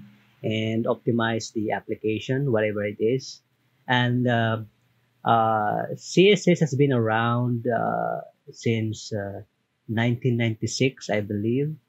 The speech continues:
and Flexbox was later on incorporated into the system around, uh,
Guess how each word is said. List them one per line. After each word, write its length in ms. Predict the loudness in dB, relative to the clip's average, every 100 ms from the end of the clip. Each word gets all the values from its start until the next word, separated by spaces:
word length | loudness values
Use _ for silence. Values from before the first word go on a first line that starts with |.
| _ _ _
and 520 | 0 2 0 -2 -4 0
Flexbox 800 | 2 2 0 2 4 4 0 -6
was 340 | -2 0 -2 0
later 400 | 0 2 2 2
on 280 | 2 2 -2
incorporated 1080 | -4 -2 -2 0 0 0 0 -2 -2 -4 -10 _ _ _ -4
into 300 | -2 0 -2
the 120 | 0
system 720 | 0 0 2 2 2 0 -6 _ _ _ _
around, 560 | 2 4 4 4 0 0
uh, 540 | 0 0 0 -4 -6